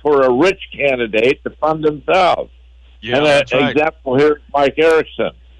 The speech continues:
Speaker 1: who had a checkered past. He couldn't pass anything. But we had Amy Ryan Kurser, who worked two years, but she didn't have the funds behind her. That she would have won the Congressional District six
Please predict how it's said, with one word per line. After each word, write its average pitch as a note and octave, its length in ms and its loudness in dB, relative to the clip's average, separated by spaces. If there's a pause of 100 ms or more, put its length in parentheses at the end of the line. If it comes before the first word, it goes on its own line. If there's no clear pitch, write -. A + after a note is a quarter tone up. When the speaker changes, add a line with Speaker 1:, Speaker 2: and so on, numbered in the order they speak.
(140)
Speaker 1:
who D3+ 160 2
had D3+ 200 4
a C#3+ 80 0
checkered D3+ 560 -2
past. D#3+ 480 -2
He C#3 140 -6
couldn't C#3+ 340 -2
pass A2+ 280 0 (380)
anything. B2+ 680 -2 (360)
But D3+ 160 2
we D3+ 160 4
had D#3+ 440 2
Amy D#3+ 320 2
Ryan C#3+ 340 0
Kurser, C#3 760 0 (380)
who D#3 240 2
worked D3 280 2 (100)
two A#3 180 0
years, E3+ 580 2 (360)
but C#3 180 2
she D3+ 140 -2
didn't F3 260 0
have D#3+ 200 0
the D#3 180 -2
funds D#3+ 340 -2
behind D#3 480 0
her. G#2+ 220 -2 (400)
That C#3+ 160 2 (500)
she A3+ 160 2
would G3 220 4
have E3+ 100 4
won D#3 480 0 (420)
the A#2+ 140 -2
Congressional D3+ 640 0
District C#3 420 -2 (320)
six G3 240 2